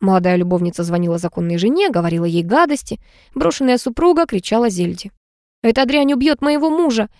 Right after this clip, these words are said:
она с ним только из-за денег, мужик-дурак умрёт, а стерве достанутся и дом, и квартира, хоть бы эта сволочь сама сдохла прямо сейчас".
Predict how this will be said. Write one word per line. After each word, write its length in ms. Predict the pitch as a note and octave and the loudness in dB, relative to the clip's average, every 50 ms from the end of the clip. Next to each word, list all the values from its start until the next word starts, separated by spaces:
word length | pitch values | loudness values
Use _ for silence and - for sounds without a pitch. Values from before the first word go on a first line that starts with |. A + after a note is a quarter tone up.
| _ _ - | _ _ -2
она 220 | A3+ A#3 B3+ B3+ | 0 2 2 2
с 80 | B3 - | 0 0
ним 120 | B3+ B3 | -2 -2
только 280 | - B3+ B3+ A#3 - B3+ | 0 -2 -2 0 0 -2
из-за 260 | B3+ A#3+ A3 B3+ C4+ | -2 0 0 0 0
денег, 400 | A#3 B3 C4+ A#3 G#3 G3 - - _ | 2 2 2 2 2 0 -2 -4 _
мужик-дурак 640 | - C4+ C#4+ B3+ C#4 A#3+ A#3+ A3+ C4 C4 B3+ B3+ B3 C#4+ | 0 2 2 2 2 0 0 0 2 2 2 2 0 0
умрёт, 420 | C4+ C4 C4+ C4 C4 B3+ B3 - - | 0 0 2 2 0 0 -2 -4 -4
а 140 | - G#3 G3 | -4 -4 -4
стерве 340 | - - C4 C4 A#3 A3+ A3 | -2 -2 -2 0 0 0 0
достанутся 600 | G#3 A3+ - - B3 A#3+ A#3 A3 G#3+ - - A3+ | -2 -2 0 0 2 2 2 0 -2 -2 -2 0
и 120 | B3+ C4+ B3+ | 0 0 0
дом, 280 | G#3+ C4 C#4+ C4+ A3+ | 0 0 2 2 0
и 20 | F#3 | 0
квартира, 580 | - G#3 A3 G#3+ - - C4 C4+ B3+ A3+ G3+ - _ _ - - - | 0 0 0 0 -2 -2 -2 0 2 0 0 -2 _ _ -20 -14 -8
хоть 140 | - A#3 G#3+ | -6 -4 0
бы 120 | A3+ A#3+ | 0 0
эта 140 | A#3+ B3 A#3 | 0 0 -2
сволочь 320 | - C4 C4+ C4 B3 - | -2 0 0 0 0 0
сама 360 | - - B3+ C4+ C#4 B3+ A3 | -2 -2 0 2 2 2 2
сдохла 440 | G3 G3 G3+ B3 A3+ F3+ - F3+ F3+ | 2 2 2 2 2 2 0 -2 -2
прямо 260 | G3 A3 A#3+ B3+ C4+ | 0 0 2 2 0
сейчас". 540 | C4 - E4 - - - F3+ E3+ - - - | 0 -2 -4 -4 -2 -2 -2 -4 -4 -10 -18